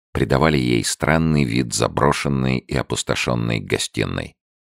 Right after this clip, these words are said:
Эндрюс смело подошел к самому далекому столу,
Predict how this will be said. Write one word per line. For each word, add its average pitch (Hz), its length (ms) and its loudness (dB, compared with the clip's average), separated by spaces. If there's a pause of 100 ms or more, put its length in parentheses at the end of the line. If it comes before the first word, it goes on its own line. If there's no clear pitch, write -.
(680)
Эндрюс 104 420 6
смело 78 560 2
подошел 60 440 2
к - 80 -8
самому 71 480 2
далекому 57 560 0
столу, 57 560 -2